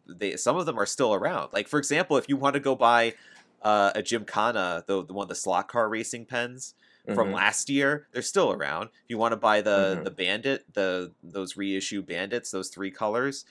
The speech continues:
Speaker 1: uh, the ones that look like the bandanas, those are still around. If you want to get the Herald, which was the first release at the beginning of the year, that's still around. Like, so there was,
Speaker 2: Mm-hmm.
Speaker 1: you know, but Sleepy Hollow, gone one day.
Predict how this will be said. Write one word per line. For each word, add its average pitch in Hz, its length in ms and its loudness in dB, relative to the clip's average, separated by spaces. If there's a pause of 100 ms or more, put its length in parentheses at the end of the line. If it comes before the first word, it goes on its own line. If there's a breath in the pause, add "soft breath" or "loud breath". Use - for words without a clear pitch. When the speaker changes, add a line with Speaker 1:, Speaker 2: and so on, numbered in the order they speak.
(320 soft breath)
Speaker 1:
uh, 90 140 0
the 98 120 0
ones 95 240 -4
that 82 120 -2
look 92 160 -6
like 92 200 -2
the - 100 -6
bandanas, 92 680 -4 (240)
those 131 200 -2
are 147 60 -2
still 95 260 0
around. 78 300 -4
If 92 120 -10
you 110 80 -6
want 113 300 0
to 120 80 -8
get 110 320 2 (560)
the 95 100 -12
Herald, 110 460 2
which 101 160 -6
was 101 100 -6
the 95 80 -10
first 135 340 -4
release 95 360 -6
at 92 80 -12
the 90 60 -16
beginning 95 360 -10
of 85 80 -10
the 82 80 -14
year, 90 240 -6
that's 135 240 0
still - 300 -2
around. 87 400 -4
Like, 107 160 0
so 131 180 0
there 135 120 4
was, 92 260 0
Speaker 2:
Mm-hmm. 87 100 -10 (240 loud breath)
Speaker 1:
you 135 120 2
know, 113 120 6
but - 320 -2
Sleepy 113 360 -2
Hollow, 110 400 4 (200)
gone 95 340 2
one 95 220 -6
day. 57 280 -6